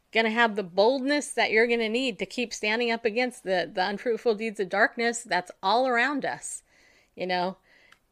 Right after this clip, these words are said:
here's the thing. The enemy comes to kill, steal, and destroy. Look at what's being popularized in the media. Is it peace, joy, and safety? No.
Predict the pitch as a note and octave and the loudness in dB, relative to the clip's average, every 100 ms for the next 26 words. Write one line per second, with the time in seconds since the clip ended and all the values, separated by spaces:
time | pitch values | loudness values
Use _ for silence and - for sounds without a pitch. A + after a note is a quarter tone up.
0 | - - F4+ G#4+ - D4 B3 F3+ E3 - | -16 0 2 2 2 2 2 2 -2 -14
1 | _ _ _ _ _ - - _ _ A3+ | _ _ _ _ _ -20 -20 _ _ 0
2 | - D4+ F#4+ C#4+ C#4 - A3 G#3+ - - | 2 4 4 2 0 0 -2 -2 -6 -10
3 | - - B3 B3 B3 - _ - - - | -10 -2 0 0 -2 -6 _ -10 -10 -6
4 | G#3+ G#3 G3+ G3+ - _ F#3+ F3+ F3+ E3+ | -2 0 0 -4 -10 _ -4 -2 -2 -6
5 | E3 - F#3 F3 D3+ D3 _ _ _ _ | -8 -6 -4 -2 -2 -4 _ _ _ _
6 | _ _ _ _ _ _ _ _ _ C4 | _ _ _ _ _ _ _ _ _ 2
7 | C#4+ E4+ A#3+ C4 - C4+ C4 A3+ - A#3+ | 6 6 6 2 2 0 2 2 4 4
8 | B3 A#3 A3+ G#3+ G3+ F#3+ G3 F3 - G3+ | 6 4 6 4 4 6 4 2 -4 -6
9 | F#3 F#3 A#3+ G3 E3 C3 - _ _ _ | -4 0 0 0 -2 -4 -8 _ _ _
10 | - B3+ G#3+ B3+ D#4 - - - C#4 C#4+ | 0 0 2 4 4 2 -4 -8 -4 -2
11 | C#4 - F3+ A#3 B3+ B3+ A3+ - F3 A#3 | -4 -8 0 2 4 2 0 -2 0 -2
12 | - E4 F4 - _ _ _ _ _ _ | 0 2 2 0 _ _ _ _ _ _
13 | _ B3+ D#4+ D4+ D3+ | _ 4 10 10 8